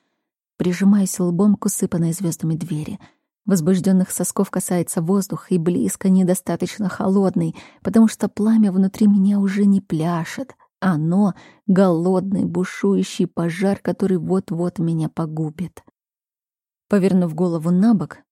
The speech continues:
я пытливо изучаю тишину между своими прерывистыми вздохами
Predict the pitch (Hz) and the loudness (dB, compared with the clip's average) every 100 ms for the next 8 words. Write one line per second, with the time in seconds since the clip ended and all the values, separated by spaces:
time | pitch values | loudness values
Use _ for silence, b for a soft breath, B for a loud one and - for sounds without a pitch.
0 | - 175 226 240 240 226 226 208 190 - | -6 -2 2 0 2 4 4 4 -2 -2
1 | 214 202 - 208 - 208 180 156 - 160 | 0 0 0 -2 2 4 4 0 -4 -4
2 | 180 175 170 160 175 170 160 - 185 165 | -2 0 -2 0 0 0 -2 -2 -2 0
3 | 151 151 208 - 202 196 | -2 0 -2 2 0 0